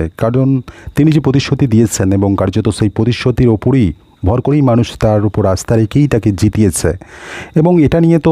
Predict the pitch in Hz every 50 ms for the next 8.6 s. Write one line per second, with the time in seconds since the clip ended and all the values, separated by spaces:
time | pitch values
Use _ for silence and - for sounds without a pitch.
0 | 156 151 139 - - 139 127 - - - 123 113 - 123 123 123 120 - 123 107
1 | - - 107 110 110 110 101 - - 104 104 101 92 - - 110 104 107 123 -
2 | - - - - - - - - 73 - 107 98 104 101 98 95 92 90 87 78
3 | - - - - - - - - - - - _ - 170 185 170 - 151 120 110
4 | 147 135 123 107 95 92 85 90 87 92 90 85 - - 117 113 160 170 - _
5 | - 117 107 120 127 - 151 139 - - 139 139 123 131 139 131 117 104 - 123
6 | 104 104 101 98 98 107 107 98 85 - 95 98 107 98 92 90 87 90 92 -
7 | - 92 92 92 87 - - 101 95 104 98 - - 107 - 104 90 90 98 101
8 | 110 117 104 101 95 92 90 92 82 87 90 101